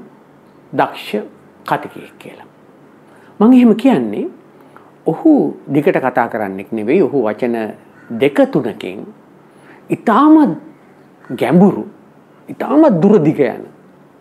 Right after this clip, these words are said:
අදහස් ප්‍රකාශ කරන්න දක්ෂ නිසා. ඔහුගේ සමහර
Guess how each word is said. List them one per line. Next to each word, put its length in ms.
අදහස් 480
ප්‍රකාශ 420
කරන්න 340
දක්ෂ 320
නිසා. 220
ඔහුගේ 260
සමහර 460